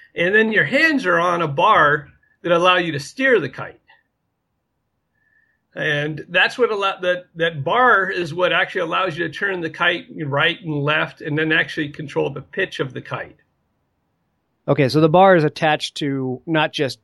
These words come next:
Speaker 2: one rope that, that is attached to the kite, but it has a left and a right, so you can steer the left and right side of that, of that wing. And, and, and actually stop there for a second, because we're talking about kite, and I think a lot of people would envision this triangular kite we might fly up there as kids, you know, out in the schoolyard.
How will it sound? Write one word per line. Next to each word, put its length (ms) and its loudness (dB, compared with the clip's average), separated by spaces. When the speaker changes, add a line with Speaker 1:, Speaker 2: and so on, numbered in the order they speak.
Speaker 2:
one 340 0
rope 360 -2
that, 240 -2
that 300 0
is 180 -4
attached 360 -2
to 40 -8
the 80 -8
kite, 240 0
but 80 -10
it 100 -6
has 240 0
a 220 2
left 320 -2
and 80 -8
a 80 -8
right, 400 -2
so 140 -4
you 100 -2
can 160 -6
steer 320 -2
the 100 -2
left 280 -4
and 80 -6
right 180 -2
side 300 -2
of 160 -10
that, 320 -6
of 120 -6
that 160 -8
wing. 400 -8
And, 220 -4
and, 240 2
and 220 0
actually 300 0
stop 340 -2
there 160 0
for 120 -10
a 40 -6
second, 320 -6
because 280 -6
we're 120 -4
talking 220 -2
about 200 0
kite, 280 -2
and 80 -6
I 40 -2
think 200 -2
a 80 -2
lot 160 2
of 40 -8
people 220 -4
would 140 0
envision 500 -2
this 180 -4
triangular 760 -4
kite 340 -6
we 140 -6
might 300 -6
fly 300 0
up 200 -2
there 420 0
as 600 -4
kids, 480 -2
you 80 -4
know, 100 -4
out 200 -6
in 40 -12
the 40 -10
schoolyard. 720 0